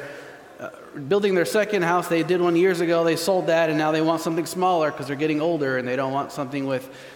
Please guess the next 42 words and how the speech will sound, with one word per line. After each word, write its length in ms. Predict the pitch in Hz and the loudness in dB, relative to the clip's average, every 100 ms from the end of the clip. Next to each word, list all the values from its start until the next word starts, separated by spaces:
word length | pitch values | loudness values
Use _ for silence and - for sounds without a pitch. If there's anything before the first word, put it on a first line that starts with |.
| - - | -16 -12
a 80 | 127 | -4
second 400 | 170 156 135 - | -2 -2 -4 -4
floor. 360 | 180 175 147 | -2 2 2
And 100 | 139 | 2
I 220 | 139 - | -2 -2
remember 800 | 156 160 208 226 190 175 - - - | 0 2 2 2 2 0 -4 -8 -2
all 200 | 160 190 | 0 0
of 140 | 151 | 0
the 300 | 156 147 143 - - | 0 0 -2 -6 -2
hurdles 520 | 214 151 143 139 - | 0 0 -2 -4 -4
that 340 | 147 139 - - - - - | -2 -2 -6 -16 -20 -20 -6
my 220 | 127 175 | 0 0
dad 260 | 156 135 131 | 2 0 0
had 220 | 135 135 | -2 -4
to 220 | 139 123 123 - 135 | -4 -4 -6 -10 -2
go 180 | 180 220 | 0 0
through 400 | 147 139 143 143 - - - - | 0 0 0 -4 -14 -20 -10 -6
as 160 | 139 | -4
he 80 | 160 | -4
subcontracted 960 | 147 185 160 175 170 160 170 160 160 | -2 -2 -2 -2 0 0 0 0 -2
their 160 | 143 143 | 0 0
old 160 | 190 143 | 0 -2
house. 420 | 107 - - - - - - - - - - - | -6 -8 -14 -18 -20 -20 -20 -20 -20 -20 -20 -14
And 160 | 120 131 | -6 -2
I 80 | 139 | 0
knew 260 | 202 233 | 2 2
when 100 | 180 | 2
he 80 | 160 | 2
was 160 | 170 160 | 0 0
going 220 | 170 165 | 2 2
into 160 | 170 170 | 2 2
this 260 | 226 220 | 0 0
one 180 | 165 151 | 0 2
that 140 | 151 | 2
it 60 | 156 | 0
was 140 | 151 | -2
probably 480 | - 156 175 208 208 | -4 0 0 0 0
gonna 180 | 165 165 | 0 0
be 220 | 147 147 | 0 -2
the 100 | 135 | -2
same 260 | 131 139 127 | -4 -6 -6
thing. 460 | 160 180 127 117 | -6 -6 -6 -10